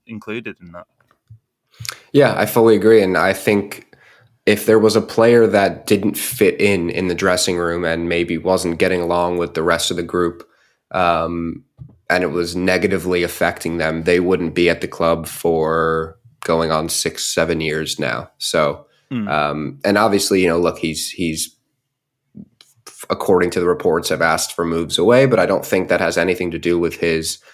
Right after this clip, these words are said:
Speaker 2: dislike of the club,
Speaker 1: Mm.
Speaker 2: dislike of the squad, or anything like that. It's, it's merely footballing and, and more personal life
Speaker 1: Mm.
Speaker 2: things. So, um, yeah, I,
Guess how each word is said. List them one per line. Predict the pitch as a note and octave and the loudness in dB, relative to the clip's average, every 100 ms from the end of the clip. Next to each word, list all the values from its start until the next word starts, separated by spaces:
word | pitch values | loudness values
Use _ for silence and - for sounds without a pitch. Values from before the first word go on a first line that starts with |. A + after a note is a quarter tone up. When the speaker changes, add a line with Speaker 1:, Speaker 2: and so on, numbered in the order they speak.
| _ _ _ | _ _ _
Speaker 2:
dislike | G2+ F2+ F#2+ F2 E2 D#2+ | -2 -2 0 0 0 -4
of | D#2 | -8
the | - | -10
club, | - A2 A#2 | 0 4 4
Speaker 1:
Mm. | G#2 | 2
Speaker 2:
dislike | G2 - D#2 D#2 - | -2 -2 -2 -2 -4
of | C#2 | -8
the | D#2 | -8
squad, | - G#2 A2+ A#2 A2 A2 | -4 2 4 4 2 -2
or | - _ _ E2+ | -12 _ _ -2
anything | F2 F2+ | 0 0
like | E2 E2 | 0 0
that. | F#2 F2 | 0 0
It's, | - - | -2 -4
it's | D#2+ - - - | -6 -6 -12 -10
merely | F2 F#2 F2+ F2 E2+ E2 D#2+ _ _ | -4 0 0 0 -2 -2 -6 _ _
footballing | - G2 F2+ E2+ E2 D#2+ | -4 -2 2 2 2 -2
and, | D#2+ - | -6 -6
and | D#2+ D#2+ | -6 -4
more | E2 E2 D#2 D#2 | -2 -2 -2 -4
personal | - - F2 - D#2+ | -6 -2 -2 -2 -4
life | D#2 D#2+ A2 - - | -2 -2 -4 -10 -16
Speaker 1:
Mm. | D2+ | -8
Speaker 2:
things. | D2 C2+ C2+ - | -4 -4 -6 -6
So, | - F2+ E2 D#2+ _ _ _ _ _ | 0 0 0 -4 _ _ _ _ _
um, | F#2 E2 D#2 D#2+ D#2 - | -2 -2 -2 -4 -10 -4
yeah, | F2 D#2 - | 0 0 0
I, | D#2+ E2 E2+ E2 D#2+ E2+ | 0 0 -2 -4 -6 -10